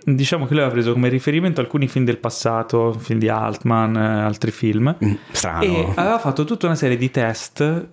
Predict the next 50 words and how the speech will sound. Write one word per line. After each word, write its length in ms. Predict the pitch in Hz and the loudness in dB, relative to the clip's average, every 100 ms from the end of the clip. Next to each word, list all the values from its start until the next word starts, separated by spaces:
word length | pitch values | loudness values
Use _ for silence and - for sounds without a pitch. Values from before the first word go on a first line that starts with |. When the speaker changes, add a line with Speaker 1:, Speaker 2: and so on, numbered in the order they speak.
| - | -6
Speaker 1:
con 300 | 127 117 117 | -2 0 2
le, 540 | 113 117 117 113 113 | 0 0 0 0 0
le 140 | 113 | 0
cineprese, 840 | 117 - 123 123 156 170 160 156 135 | 0 0 0 2 0 2 2 2 2
le 140 | 117 | 2
ottiche 460 | 120 120 139 120 120 | 2 -2 -4 -4 -4
che 100 | 120 | 0
erano 160 | 117 | 0
state 320 | 110 123 113 | 0 0 0
usate 400 | 113 117 107 - | 0 0 -2 -2
nei 140 | 113 110 | -2 -2
film 400 | - 123 117 110 - - - | -2 -2 -2 -4 -8 -20 -6
che 140 | 120 | -2
aveva 160 | 110 117 | 0 0
visto 260 | 123 - | -2 0
e 60 | 120 | 0
anche 220 | 139 143 | 2 0
i 20 | |
tipi 240 | 135 127 120 | -2 -2 0
di 100 | 117 | 2
luce, 320 | 117 113 110 | 2 2 0
gli 320 | 120 120 117 | 0 -2 -4
stessi 320 | - 120 - | -4 -6 -4
tipi 200 | 113 139 | -2 0
di 80 | 202 | 2
luce, 420 | 143 127 165 160 - - - - - - | 2 2 0 -2 -8 -18 -18 -18 -20 -4
e 260 | 165 160 | 0 0
in 80 | 160 | 0
questo 260 | 160 165 220 | 0 0 0
video 220 | 185 151 | 0 2
lui 80 | 143 | 0
fa 140 | 131 | 0
vedere 240 | 120 120 127 | 0 2 2
i 60 | |
test 420 | 156 131 127 - | 0 0 -2 -4
e 60 | 156 | -4
spiega 440 | - 127 120 117 | -2 0 2 2
perché 460 | 117 120 - 120 117 | 2 0 0 0 0
poi 180 | - 113 | 0 -2
ha 40 | |
scelto 380 | - 117 110 117 | 0 -4 0 0
uno 140 | 113 | 0
piuttosto 400 | 110 - 113 - | -2 -4 -6 -2
che 80 | 113 | 0
un 120 | 123 | 0
altro, 1000 | 117 117 117 - 123 117 117 117 113 113 - - - | 2 0 0 -2 0 2 2 2 0 -2 -6 -20 -10
un 180 | 139 120 | -6 -6
pazzo 280 | 117 113 123 | -6 -6 -6
scatenato, 500 | - 117 113 110 120 | -4 -2 -2 -2 -4
insomma. 360 | - - - | -8 -8 -10